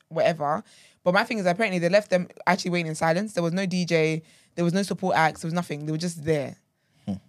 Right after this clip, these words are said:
Speaker 1: And I don't know how people were waiting, but they just waited. And I just think it's really out of order.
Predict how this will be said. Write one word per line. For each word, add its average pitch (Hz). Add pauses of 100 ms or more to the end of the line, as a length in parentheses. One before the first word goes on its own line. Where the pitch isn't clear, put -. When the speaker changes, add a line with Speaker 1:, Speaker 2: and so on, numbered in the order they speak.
(260)
Speaker 1:
And 175
I 180
don't 202
know 190
how 180
people 165
were 160
waiting, 151 (180)
but 147 (140)
they 156
just 151
waited. 170
And 165
I 170
just 196
think 196
it's 165
really 185
out 160
of 160
order. 160